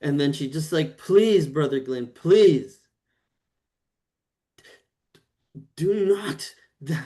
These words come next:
do, do not let this poor soul do something about it.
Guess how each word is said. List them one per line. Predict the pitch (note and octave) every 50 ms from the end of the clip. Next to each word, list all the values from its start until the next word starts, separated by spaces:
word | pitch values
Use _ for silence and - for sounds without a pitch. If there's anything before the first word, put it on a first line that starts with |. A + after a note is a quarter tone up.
| - D#3 - D3
do, | C3 D#3 F#3 F3 C#3+
do | - D3+ C3+ B2+ D#3+ F3 E3+
not | E3+ E3+ F#3 G3+ G#3 G3+ - - - -
let | C#3+ C3+ C#3 D3 D#3 D3+ - C3
this | C3 C#3+ C3+ -
poor | - _ - - E3 D#3+ D#3 D3
soul | D#3 - - D#3 D3 D3 D3+ D3+ C#3 C3 C3+ - _ _ _ _ _ _ _ _ _ - C3+ A2+ _ _ _
do | - - B3 C4 C#4
something | C#4 - G3+ F#3+ F3 D#3+ E3+ D3 C#3
about | C3 C3 A#2+ B2 A2+ G#2+ G2+
it. | G2+ G2 F#2